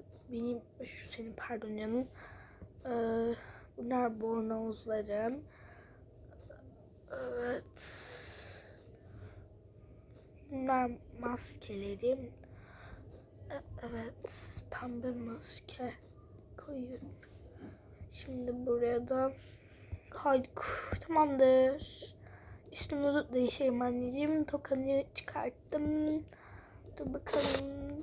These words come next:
hangi tacı takacaksın bugün? Bunu mu takacaksın? Hayır. Bu anahtarlık.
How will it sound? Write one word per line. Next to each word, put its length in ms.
hangi 260
tacı 380
takacaksın 720
bugün? 340
Bunu 120
mu 80
takacaksın? 600
Hayır. 680
Bu 180
anahtarlık. 1040